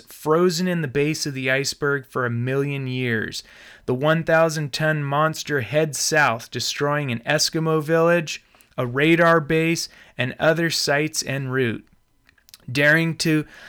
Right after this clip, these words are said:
alight on the Washington Monument, the monster is chased away by Air Force planes. Doubling back to New York, it holes up in the Manhattan Tunnel. Tracked there by Colonel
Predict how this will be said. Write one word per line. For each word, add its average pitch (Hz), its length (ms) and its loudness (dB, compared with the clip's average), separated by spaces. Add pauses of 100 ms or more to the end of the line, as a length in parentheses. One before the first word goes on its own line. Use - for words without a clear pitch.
(120)
alight 139 480 0
on 143 160 -2
the 135 80 -4
Washington 143 840 -2
Monument, 165 640 -2
the 131 80 -6
monster 131 520 -2
is 104 180 -4
chased - 520 -2
away 151 300 0
by 123 280 0
Air 151 200 0
Force 160 340 -4
planes. 151 580 -6 (380)
Doubling 156 480 2
back 139 320 0
to 123 120 -6
New 120 100 -4
York, 131 420 -2
it - 140 -6
holes 147 360 -2
up 147 220 -2
in 127 80 -4
the 117 80 -4
Manhattan 135 760 -4
Tunnel. 123 480 -6 (360)
Tracked 151 420 0
there 156 220 2
by 123 180 0
Colonel 147 640 -2